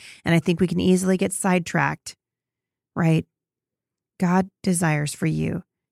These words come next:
to experience every aspect of marriage the way he designed it, according to his good heart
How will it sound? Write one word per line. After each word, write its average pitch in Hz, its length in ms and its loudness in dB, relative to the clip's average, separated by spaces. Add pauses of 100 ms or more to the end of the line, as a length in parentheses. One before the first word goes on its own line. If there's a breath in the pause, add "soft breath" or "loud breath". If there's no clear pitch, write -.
to 196 100 -2
experience 170 760 0 (1200)
every 220 520 2
aspect - 720 -4 (1500)
of 165 100 -2
marriage 160 320 2
the 165 60 -8
way 151 140 0
he 147 120 -2
designed 156 440 -4
it, - 180 -6 (180)
according 160 380 -2
to 165 120 -6
his 156 280 -2 (260)
good 170 400 0 (960)
heart - 400 -10